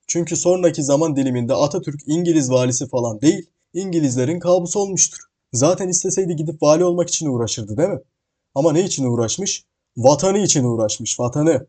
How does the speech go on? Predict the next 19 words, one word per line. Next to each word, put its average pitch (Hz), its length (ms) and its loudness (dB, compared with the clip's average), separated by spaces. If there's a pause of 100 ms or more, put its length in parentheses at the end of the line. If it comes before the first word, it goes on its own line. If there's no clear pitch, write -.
Sömürge 165 460 0
olmayı 147 300 2
medeniyet 135 380 0
zanneden 147 380 -2
insanlar 123 440 -2
cahil 147 380 -2
oldukları 127 440 -4
için 151 220 -8
her 180 160 2
şeye 147 240 -2
inanacaklarını 135 720 -2
düşünüyor. - 340 -10 (180)
Böyle 160 240 4
giderlerse 165 520 2
sonları 147 400 -2
nereye 135 220 0
gider 117 200 2
muhtemel 123 440 -2
zaten. - 220 -10